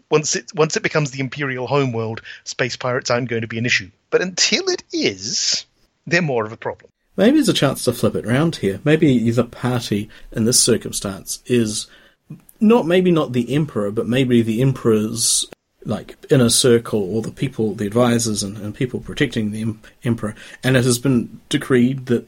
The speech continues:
Speaker 2: you know, the Empire has to have a new home planet and, and move around in this, this odd way. So they are, they are judging and weighing up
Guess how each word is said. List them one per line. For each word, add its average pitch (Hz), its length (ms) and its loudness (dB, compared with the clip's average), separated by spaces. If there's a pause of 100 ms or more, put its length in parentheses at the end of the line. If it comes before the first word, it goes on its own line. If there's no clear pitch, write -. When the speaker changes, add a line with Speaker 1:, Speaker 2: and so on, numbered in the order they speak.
Speaker 2:
you 110 100 -6
know, 110 200 0
the 113 180 2
Empire 113 320 0
has 107 180 -2
to - 80 -6
have 107 120 0
a 101 40 -2
new 110 360 0 (300)
home 123 280 4
planet 117 380 0
and, 101 180 -4
and 104 300 -4 (320)
move 117 180 4
around 110 220 0
in 107 100 -4
this, 113 220 -2
this - 260 -2 (460)
odd 117 180 4
way. 113 340 -2 (680)
So 131 260 4
they 123 120 4
are, 117 200 2 (100)
they 113 180 -4
are 110 140 -4
judging 127 440 0
and 104 180 0
weighing 113 400 0
up - 180 -16